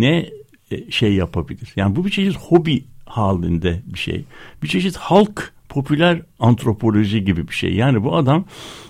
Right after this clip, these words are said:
antropolojiyi böyle şey kesmiş, yani böyle <laughs> nasıl diyelim, e, alaylı olarak antropolojiyi, antropolog-, antropolojik bir metin yazmayı,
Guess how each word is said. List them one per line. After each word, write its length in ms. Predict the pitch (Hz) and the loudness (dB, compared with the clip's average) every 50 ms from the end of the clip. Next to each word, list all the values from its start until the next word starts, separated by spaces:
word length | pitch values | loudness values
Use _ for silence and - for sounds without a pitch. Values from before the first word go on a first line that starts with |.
| - - | -10 0
antropolojiyi 1000 | - 131 156 156 - - 175 170 - 160 151 147 139 - 147 156 165 196 208 - - | 4 4 4 4 4 0 0 0 2 2 4 4 4 2 2 2 2 2 2 0 -2
böyle 640 | - 117 131 139 139 139 160 170 170 - - - 135 | -4 0 0 2 2 2 2 0 0 -2 -4 -8 -10
şey 320 | - - 160 165 185 175 - | -6 -2 2 2 2 2 2
kesmiş, 640 | - 123 101 92 - - - 95 85 - - - | 2 2 2 2 0 -4 -8 -8 -8 -8 -6 -4
yani 380 | 101 87 98 107 104 101 98 104 | -2 0 2 2 2 2 0 0
böyle 300 | 107 107 110 113 - - - - - - - - - - - - - - - - | 0 0 0 0 -2 -4 -10 -20 -20 -20 -20 -20 -20 -20 -20 -16 -14 -10 0 4
<laughs> 580 | - 135 - - - - - - - - - - | 4 4 4 0 -8 -20 -20 -20 -20 -16 -10 -6
nasıl 300 | 180 - 135 - - 98 | -4 -4 -4 -4 -6 -4
diyelim, 400 | 107 104 110 123 147 - 185 - - - - - - _ _ _ - - 202 - | -4 -2 -2 -2 -4 -6 -8 -10 -16 -20 -20 -20 -20 _ _ _ -20 -20 -20 -18
e, 280 | - - - - - 175 180 - - - - - - - - - - - - - - | -16 -14 -14 -12 -12 -10 -12 -10 -10 -10 -10 -10 -10 -12 -12 -12 -12 -14 -14 -8 -2
alaylı 460 | - 117 127 147 147 165 170 175 190 | 2 4 4 6 4 4 4 4 2
olarak 360 | 175 135 104 101 123 139 131 | 2 2 2 0 0 -2 0
antropolojiyi, 960 | 127 131 139 135 135 156 135 139 147 143 143 143 127 113 123 135 165 196 190 | 2 2 2 2 2 0 0 0 0 0 0 2 2 2 4 4 4 4 2
antropolog-, 960 | - - 175 151 127 139 135 160 147 135 - 143 135 143 147 135 135 - - - | 0 -4 -4 -2 0 0 0 -2 -4 -2 -2 0 0 0 0 -2 -6 -12 -8 -2
antropolojik 800 | - 123 131 131 131 135 - 139 143 143 143 143 196 190 - - | -2 0 0 0 -2 -4 -2 -2 0 0 0 -2 -4 -6 -4 -4
bir 80 | 131 117 | 0 2
metin 320 | 117 117 120 117 - 170 | 2 2 2 0 0 2
yazmayı, 680 | 165 156 131 110 98 90 95 92 92 98 131 196 226 | 2 4 4 4 2 2 2 0 2 2 0 -2 -4